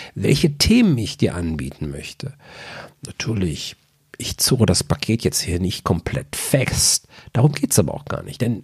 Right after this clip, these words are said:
auch ich möchte flexibel bleiben. Aber natürlich ist es auch wiederum mehr als, ja, so ein bloßer Rahmen. Da stehen schon ganz konkrete Artikel, Podcast-Folgen et cetera, die ich nun wirklich angehen möchte.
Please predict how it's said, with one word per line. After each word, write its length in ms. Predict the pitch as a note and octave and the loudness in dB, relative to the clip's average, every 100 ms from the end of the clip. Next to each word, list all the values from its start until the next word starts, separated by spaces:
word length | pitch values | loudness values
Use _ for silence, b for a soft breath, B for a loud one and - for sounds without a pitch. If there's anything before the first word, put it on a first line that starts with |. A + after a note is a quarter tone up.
| - | -4
auch 160 | A#2+ D3+ | -2 2
ich 180 | G#3 | 4
möchte 320 | A2 E3+ - G2 | 2 2 -2 -2
flexibel 540 | - C#2+ - - - | -4 -4 -4 -6 -10
bleiben. 320 | - - A#1 - B B B B B | -14 -16 -16 -20 B B B B B
Aber 220 | - C3+ B2+ | -2 0 2
natürlich 520 | C#3 D3 - A#3 - | 0 2 2 4 2
ist 160 | D3+ | 0
es 220 | E3+ - - | 0 0 0
auch 380 | B2+ G3 A#3 | 4 6 6
wiederum 460 | A3+ G#3+ G3+ G#3 F#3+ - | 4 4 4 2 0 -4
mehr 440 | C3 D3 F#3+ E3 | 2 6 6 4
als, 400 | D3+ C#3+ - - _ | 0 0 -4 -6 _
ja, 200 | - A#2 | -4 0
so 100 | B2+ | 4
ein 100 | B2 | 4
bloßer 440 | G#2 A#2+ E3+ - A#2 | 4 4 4 2 -2
Rahmen. 600 | G2 B2+ E3+ A#2 F2 F2 - | 0 2 2 2 -2 -12 -4
Da 140 | C#3 | -2
stehen 300 | - G3+ A#3 | 0 0 2
schon 200 | - E3 | 4 2
ganz 320 | D#3 G#3 F#3 - | 2 0 -2 -2
konkrete 800 | F3 D#3+ - E3+ D#3 D3 A#2+ B B B B B B B _ _ _ - | -2 -2 0 0 2 4 2 B B B B B B B _ _ _ -6
Artikel, 640 | G#2+ - B2 - A2+ G#2 | -2 4 4 4 2 2
Podcast-Folgen 1120 | F#2+ - A#2+ - - E2+ - - G#2+ G2 F#2 E2+ | 0 -2 -2 0 -4 -2 -6 -2 4 6 6 2
et 120 | F#2+ | 2
cetera, 580 | C#3 D3 A2+ G2 C3 B B B B _ | 2 2 0 0 -2 B B B B _
die 160 | G#2+ D3 | 0 2
ich 140 | C#3+ | 4
nun 200 | D#3+ D3+ | 4 6
wirklich 600 | A2+ A2+ - F3 F3 - _ _ _ _ | 6 4 2 0 -2 -8 _ _ _ _
angehen 440 | - A3 G#3 G2+ F2+ | -2 0 4 2 2
möchte. 340 | - - - | -2 -8 -14